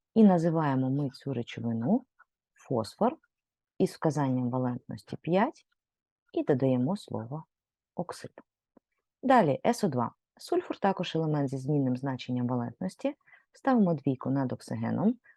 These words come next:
множимо два на два, отримаємо чотири. Чотири необхідно поділити на індекс біля сульфуру. Його немає, отже він дорівнює одному. Валентність сульфуру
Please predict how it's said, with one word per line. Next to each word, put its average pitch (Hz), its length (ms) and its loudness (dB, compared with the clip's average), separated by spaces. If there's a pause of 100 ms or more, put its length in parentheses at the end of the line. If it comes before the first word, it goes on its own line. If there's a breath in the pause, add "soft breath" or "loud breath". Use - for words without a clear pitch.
(120 soft breath)
множимо 131 500 4
два 120 320 0 (140)
на 147 180 -2
два, 120 240 -2
отримаємо 127 560 -2
чотири. 285 460 2 (400)
Чотири 320 380 0
необхідно 202 540 2
поділити 147 600 -2
на 147 260 0
індекс 156 340 -4
біля 127 240 -2
сульфуру. - 460 -10 (320)
Його 175 180 2
немає, 165 540 2
отже 147 220 0
він 226 180 4
дорівнює 165 500 -2
одному. 139 480 -4 (340)
Валентність 127 560 0
сульфуру 226 500 0